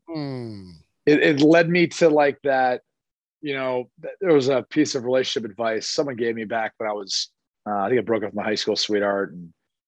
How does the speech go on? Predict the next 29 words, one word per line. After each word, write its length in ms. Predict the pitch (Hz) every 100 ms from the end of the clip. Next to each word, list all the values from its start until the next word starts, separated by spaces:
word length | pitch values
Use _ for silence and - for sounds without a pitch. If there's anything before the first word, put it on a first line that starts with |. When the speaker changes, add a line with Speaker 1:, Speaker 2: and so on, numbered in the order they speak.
| -
Speaker 2:
they 80 | -
kinda 140 | 120
said 200 | - 131
to 60 | 110
me, 120 | 113
"You 140 | 110 123
know, 360 | 139 120 101 _ _ _ _ _ _ _ _ _ -
uh, 260 | 98 98 - _ -
when 180 | 131 127
it 80 |
first 280 | - 160 -
pops 340 | - 143 120 -
in 60 |
your 80 | 123
head 380 | 123 123 135 127 _ _ _ _ _ _
that, 320 | 110 131 120 113
like, 200 | 120 104
you 80 | 127
wanna 180 | 123 117
break 280 | 120 113
up 140 | 127 120
and 80 | 117
you 80 |
kinda 180 | 117 120
see 160 | - -
the 100 | 113
end 120 | 113
is 180 | 101 -
near, 320 | 110 113 120